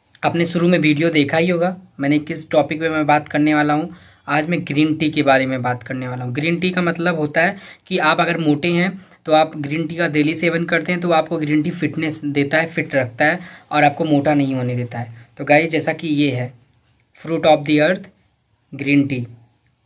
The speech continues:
तो गाइस, आ, ये ग्रीन टी है, इसको आप डेली सेवन करें। इसको कैसे बनाना है, कुछ नहीं करना है, आपको पानी लेना है और हल्का सा शुगर लेना है। उसमें अपने, आ, शुगर हिसाब से लीजिए, जितना आप पीना चाहते हैं शुगर लीजिए।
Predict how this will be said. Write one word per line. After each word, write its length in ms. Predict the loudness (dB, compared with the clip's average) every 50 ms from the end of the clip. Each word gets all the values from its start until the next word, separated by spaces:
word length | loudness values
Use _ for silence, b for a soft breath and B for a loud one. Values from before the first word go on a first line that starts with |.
| _ _
तो 80 | 0 4
गाइस, 260 | 4 4 4 4 -2 -8 -4 -2
आ, 240 | 0 0 0 0 0
ये 180 | 0 0 0 0
ग्रीन 300 | -2 -2 -4 -4 -4 -4
टी 100 | -4 -2
है, 180 | -2 -4 -4 -6 B B B B _
इसको 300 | -6 -6 -6 -4 0 4
आप 220 | 4 4 4 2 2
डेली 280 | 2 2 2 2 2 0
सेवन 360 | 0 2 2 4 4 2 2 0
करें। 180 | -2 -4 -4 -4
इसको 200 | -6 -8 -10 -2
कैसे 300 | 0 0 2 2 2 2
बनाना 320 | 2 4 4 4 2 2
है, 100 | 2 0
कुछ 200 | -2 -6 -6 -4
नहीं 100 | -4 -2
करना 260 | -2 -2 0 2 2
है, 120 | 0 0 0 -4 B B B B B -4
आपको 200 | -4 -2 -4 -4
पानी 320 | -2 0 2 2 2 2
लेना 240 | 2 2 2 2 2
है 180 | 0 0 -2 -4 B B B B B B -4
और 160 | -2 0 0
हल्का 260 | 0 0 -2 -2 -2
सा 160 | -2 -2 -4 -6
शुगर 420 | -6 -8 -8 -6 0 2 2 4
लेना 280 | 4 4 4 4 4 4
है। 120 | 2 2
उसमें 220 | 0 0 -2 -2 -4
अपने, 280 | -2 0 0 0 2 2
आ, 180 | 2 0 0
शुगर 340 | -2 -4 -4 0 2 2 2
हिसाब 340 | 2 -2 -2 0 0 0 0
से 120 | 0 -2
लीजिए, 400 | -2 -2 -4 -4 -4 -4 -6 -6 B B B B B B -20
जितना 260 | -16 -6 -2 0 2
आप 160 | 2 0 -2 -2
पीना 200 | 0 2 4 4
चाहते 300 | 4 2 0 -2 -2 -2
हैं 80 | -2 -2
शुगर 280 | -2 -4 -2 0 0 2
लीजिए। 320 | 2 0 0 0 -2 -4